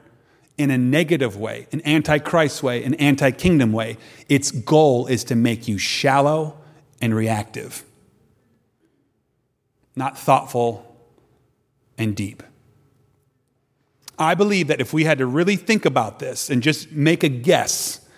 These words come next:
when you walk out into any toxic atmosphere that you find in our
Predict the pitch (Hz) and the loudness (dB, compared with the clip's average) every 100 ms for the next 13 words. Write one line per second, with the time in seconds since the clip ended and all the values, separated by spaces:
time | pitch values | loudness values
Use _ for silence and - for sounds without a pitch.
0 | - - - 139 135 127 120 147 185 196 | -20 -18 -2 0 2 0 2 2 0 0
1 | 180 165 139 131 147 175 220 - - 185 | 0 2 0 -2 0 2 2 0 0 0
2 | - 185 - 156 143 143 127 - 123 120 | 0 -4 -2 -2 0 -2 -4 -2 -2 -2
3 | 127 160 156 190 139 113 98 - 135 131 | 0 0 2 2 4 2 -2 -2 -2 4
4 | 127 120 | 2 2